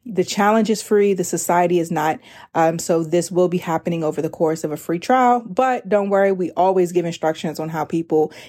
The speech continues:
can cancel so they're not charged. I'm not here to finesse anybody to anything.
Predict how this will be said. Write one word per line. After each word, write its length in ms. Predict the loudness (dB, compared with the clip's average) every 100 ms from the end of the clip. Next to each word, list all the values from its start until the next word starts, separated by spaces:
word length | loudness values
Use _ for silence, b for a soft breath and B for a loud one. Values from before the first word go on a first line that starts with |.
| B
can 160 | -6 -4
cancel 560 | -2 0 0 2 2
so 100 | 2
they're 160 | 2 2
not 220 | -2 -2
charged. 340 | 0 2 2 2
I'm 140 | 0 2
not 140 | 2
here 120 | 2
to 80 | 2
finesse 420 | 0 0 -2 -2
anybody 440 | -4 -2 0 0 -2
to 80 |
anything. 520 | -4 -6 -10 -12 -14